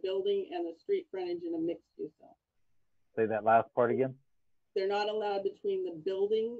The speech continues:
Speaker 1: and the street in a mixed use zone.
Speaker 2: Okay.
Speaker 1: So in your example, they could do a seven foot tall open fence in their backyard.
Speaker 2: Okay,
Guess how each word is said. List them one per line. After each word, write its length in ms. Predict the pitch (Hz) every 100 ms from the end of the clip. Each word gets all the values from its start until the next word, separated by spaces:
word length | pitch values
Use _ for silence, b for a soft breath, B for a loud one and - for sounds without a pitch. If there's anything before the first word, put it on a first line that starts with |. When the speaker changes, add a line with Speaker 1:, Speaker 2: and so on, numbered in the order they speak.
| - -
Speaker 1:
and 220 | 359 359
the 80 | -
street 480 | _ 196 196 - - _
in 140 | 180 170
a 60 |
mixed 360 | 165 190 - _ 175
use 240 | 165 151 -
zone. 260 | - - - _ _ _ _ - -
Speaker 2:
Okay. 160 | 101 92 - _ _ -
Speaker 1:
So 80 | -
in 200 | 202 214
your 160 | 214 202
example, 720 | 196 196 196 185 175 175 - -
they 140 | 185
could 300 | 180 208 -
do 480 | 208 208 175 175 185 - - - - -
a 400 | 175 175 175 170 - - - _ _
seven 380 | 196 190 202 202 -
foot 160 | 208 - _
tall 460 | 214 294 - 339 -
open 320 | 370 359 349 -
fence 400 | 339 - - _ _
in 120 | 175 160
their 120 | 156
backyard. 380 | 156 - - - - _ _ _ _ 104
Speaker 2:
Okay, 180 | 92